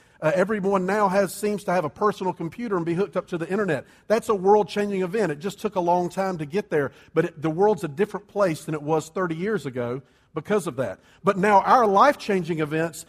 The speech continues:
sometimes we think they're world-changing, but they're really not. Like, for instance, when you have kids. Um, and I, listen, I was guilty of this. Sherry and I were.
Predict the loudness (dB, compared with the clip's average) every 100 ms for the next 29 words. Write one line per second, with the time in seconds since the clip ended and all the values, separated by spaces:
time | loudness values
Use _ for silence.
0 | _ -4 -4 0 -2 -2 -2 -4 -2 0
1 | 0 0 -2 0 0 0 -2 -4 -4 -4
2 | -6 -4 -4 -4 -2 -2 -2 -2 -4 -2
3 | -4 -4 -8 -8 -6 -4 -6 -6 -6 -6
4 | -6 -8 -20 -20 _ _ _ _ _ -2
5 | 0 0 -2 -10 _ -8 -2 -2 0 -4
6 | -2 -2 -2 -4 -4 -6 -4 -4 -2 -6
7 | -12 -20 -12 -4 -2 -2 -2 -2 -2 -4